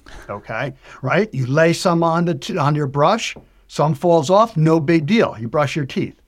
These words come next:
As that t-, month continues, you, you, you find yourself s-, taking the tube of toothpaste, cranking it on the corner. You, you're squeegeeing it up. You might even buy a tool, right, to squeegee it up. That's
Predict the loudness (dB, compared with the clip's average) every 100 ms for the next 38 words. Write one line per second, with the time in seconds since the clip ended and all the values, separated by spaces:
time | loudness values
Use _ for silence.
0 | _ _ -4 -2 -2 -4 -2 0 -2 -6
1 | -16 -8 0 2 2 -2 _ -8 -8 -4
2 | 2 2 2 -2 -8 -14 -20 _ -20 _
3 | _ _ -4 -2 -2 -6 -4 -4 -2 -6
4 | 0 2 2 2 2 2 -2 -18 -20 _
5 | _ _ 0 0 2 2 2 2 0 0
6 | 0 0 2 0 0 -4 -2 2 2 2
7 | 2 4 4 2 0 -2 0 2 4 4
8 | 2 0 -4 -18 -2 -2 0 -4 -4 -4
9 | -2 0 0 0 2 2 4 2 2 0
10 | 2 2 0 0 2 2 0 -4 0 4
11 | 4 0 -10 _ _ _ -2 0 0 -4
12 | -8 -4 0 2 0 -2 0 -2 -2 -12
13 | _ _ _ _ _ -2 -2 -2